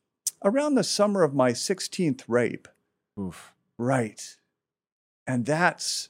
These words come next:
Speaker 1: the difference between pathos and bathos.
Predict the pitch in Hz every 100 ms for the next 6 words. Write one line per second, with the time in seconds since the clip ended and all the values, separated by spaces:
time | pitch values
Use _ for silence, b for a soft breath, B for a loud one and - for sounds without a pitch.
0 | _ 151 120 139 147 131 - - 135 117
1 | - - 143 156 - 120 113 - - -
2 | _ _ _ _ _ _ _ _ _ _
3 | _ _ _ _ _ 123 98 110 117 113
4 | - - - - -